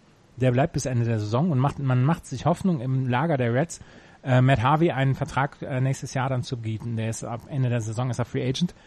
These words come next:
Und man hofft, ihm einen Vertrag als Free Agent, äh, geben zu können und, ähm, dass man ihm jetzt, dass man ihn jetzt behalten hat und nicht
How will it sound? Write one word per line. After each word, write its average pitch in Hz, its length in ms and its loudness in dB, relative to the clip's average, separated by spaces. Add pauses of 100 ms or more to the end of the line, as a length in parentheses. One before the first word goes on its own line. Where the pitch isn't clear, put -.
(500)
Und 127 300 6
man 127 160 4
hofft, 147 240 2
ihm 139 220 2
einen 123 240 4
Vertrag 127 520 2
als 135 180 0
Free 135 240 2
Agent, 151 460 4
äh, 131 100 0
geben 143 260 6
zu - 100 0
können 147 320 6
und, 123 440 4
ähm, 117 400 8
dass 117 180 4
man 127 200 6
ihm 123 260 8
jetzt, - 340 2
dass 123 120 4
man 127 100 8
ihn 120 80 8
jetzt - 280 4
behalten 147 360 8
hat 185 160 6
und 123 180 6
nicht 180 200 8